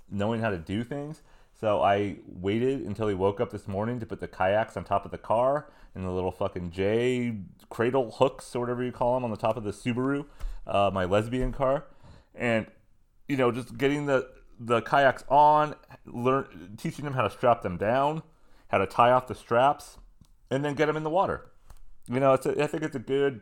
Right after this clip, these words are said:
nice thing to teach your son. And my daughter was out there, and she wants to learn right now. She's seven. So when she's out there with me, "Daddy, teach me this." I'm like, "Well, you're definitely not strong enough to put the kayak on top of the car yet."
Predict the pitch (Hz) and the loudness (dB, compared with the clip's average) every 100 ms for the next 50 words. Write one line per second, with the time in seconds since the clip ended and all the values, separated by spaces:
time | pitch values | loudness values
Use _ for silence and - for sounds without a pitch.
0 | - 117 123 127 - - 127 123 123 113 | -14 -4 -4 -4 -8 -8 -6 -4 -4 -4
1 | 90 - 175 - 123 101 85 - - _ | -6 -10 -10 -8 -2 0 0 -6 -20 _
2 | - - - 104 95 110 - - 117 123 | -20 -4 2 4 2 -2 -10 -10 -4 0
3 | 120 123 202 147 101 95 117 127 - 165 | 2 4 4 4 4 2 2 -4 -6 -2
4 | 185 247 - 95 78 76 69 73 71 - | -2 -2 -8 -6 -4 -6 -6 -8 -8 -10
5 | 107 170 180 87 69 - - - - - | -8 -6 -4 -4 -6 -14 -12 -12 2 4
6 | 123 117 135 127 123 123 113 156 165 208 | 4 0 0 2 2 2 2 -2 -2 0
7 | 285 180 - 180 208 240 254 233 113 110 | 2 0 -4 -8 -8 0 0 0 -4 -2
8 | 139 143 131 107 143 143 123 110 - 131 | 0 0 -2 -2 -4 -4 -4 -4 -2 -2
9 | 135 117 - - - 113 107 - 156 190 | 0 -2 -4 -10 -8 -6 -6 -2 0 0
10 | - 104 110 92 95 95 85 87 - | 0 0 0 -2 2 4 4 2 2